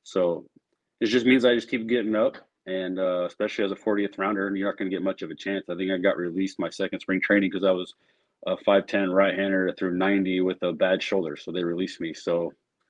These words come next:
just keep getting after it and hard work. And I think everyone always told me hard work will pay off. So to be the best fortieth round draft pick ever, and there'll never be another fortieth round pick, probably, is pretty cool.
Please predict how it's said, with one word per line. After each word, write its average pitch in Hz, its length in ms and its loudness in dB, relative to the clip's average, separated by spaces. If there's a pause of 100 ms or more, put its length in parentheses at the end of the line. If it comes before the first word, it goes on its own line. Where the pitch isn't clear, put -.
(640)
just - 140 -8
keep 120 200 4
getting 131 240 8
after 143 380 6
it - 60 0
and 113 100 -4
hard 127 220 2
work. 170 260 0
And 95 100 -6
I 98 160 -4
think 107 200 -4
everyone 113 360 0
always 113 220 -2
told 139 240 -4
me 113 80 -4
hard 110 240 0
work 113 180 -4
will 101 60 -8
pay 104 240 -2
off. 113 260 0
So 87 380 -8 (1300)
to - 80 -6
be 120 100 2
the 110 80 0
best 120 300 0
fortieth 120 380 2
round 113 200 2
draft 113 260 2
pick 107 160 -4
ever, 113 260 -2
and 101 100 -2
there'll 101 100 -4
never 104 320 0
be 104 180 -2
another 101 300 0
fortieth 101 380 -4
round 95 220 -4
pick, - 180 -8
probably, 87 280 -6
is 87 120 -14
pretty 95 260 -10
cool. 98 160 -16